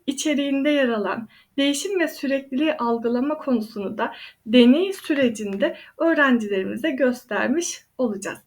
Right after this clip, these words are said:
Öğrenciler yaparak, yaşayarak öğrendikleri için, etkin katıldıkları için, üst düzey düşünebildikleri ve yaratıcı fikirlerini ortaya çıkarabildikleri için derslerimiz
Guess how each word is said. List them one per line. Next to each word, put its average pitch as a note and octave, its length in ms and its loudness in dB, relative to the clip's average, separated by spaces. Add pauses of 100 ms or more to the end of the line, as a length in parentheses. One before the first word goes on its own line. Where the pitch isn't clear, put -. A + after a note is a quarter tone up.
(380)
Öğrenciler D#4+ 800 2 (260)
yaparak, D#4+ 600 2
yaşayarak C#4+ 600 0
öğrendikleri A3+ 840 0
için, A3 320 -12 (460)
etkin F4+ 400 2
katıldıkları A#3+ 760 0
için, A3 400 -2 (440)
üst G4+ 300 4
düzey E4+ 380 2
düşünebildikleri A#3+ 1160 -2 (280)
ve D4+ 60 6
yaratıcı C#4+ 680 2
fikirlerini D4+ 800 0
ortaya A3+ 500 -4
çıkarabildikleri A#3 1080 -2
için B3+ 320 -6 (320)
derslerimiz C#4 760 2